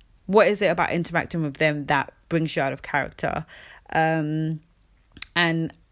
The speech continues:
the reason why I think this is that it's, I found, certainly over the last year or so, I found the importance of coming across exactly how you mean to. Um, this can cause,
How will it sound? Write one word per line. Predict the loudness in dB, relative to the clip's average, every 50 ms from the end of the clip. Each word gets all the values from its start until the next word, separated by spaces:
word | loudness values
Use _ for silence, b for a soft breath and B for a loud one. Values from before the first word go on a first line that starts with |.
| _ _ _ _ _ _ _ -6
the | -4 -2
reason | -2 0 0 -2 -2 -2 -2 0
why | 0 2 2 2 0 -2 -4 _ _ -6
I | -4 -2 -2 -4
think | -4 -4 -6 -4 -6 -6 -4
this | -4 -4 -4 -4 -6
is | -6 -6 -6 -6 -6
that | -6 -6 -4 -4
it's, | -6 -8 -10 -10 -4 -2
I | 0 0 0 0
found, | -2 -4 -2 0 0 0 -2 -2 -4 -6 -6 -8 -12 b b b b b b b _ _ _ _ _
certainly | -12 -6 -2 2 2 2 2 0 0 0 -2
over | -2 -2 -2
the | -2 -2
last | 0 -2 -2 -4 -6 -8 -10 -8
year | -4 -4 -2 -2
or | 0 -2 -2
so, | -2 0 2 2 2 2 2
I | 0 2 2 0 0
found | -2 -4 -2 -2 0 0 -2 -2
the | -4
importance | -4 -6 -6 -6 -4 -6 -4 -6 -6 -6 -4 -4 -6 -8 -8
of | -8 -8 -8 -8 -10
coming | -6 -4 -2 -2 0 -2
across | -4 -4 -4 -4 -4 -4 -6 -8
exactly | -10 -10 -8 -6 -4 -4 -4 -6 -8 -10
how | -8 -6 -4 -4 -4
you | -4 -6 -6
mean | -6 -4 -4 -4 -4 -6 -6 -8
to. | -8 -6 -4 -4 -4 -4 -6 B B B B B B B B -4
Um, | -2 -2 0 -2 -2
this | 0 0 0 0 -2
can | -6 -6 -6 -6
cause, | -8 -8 -4 -2 0 0 0 -2 -4 -8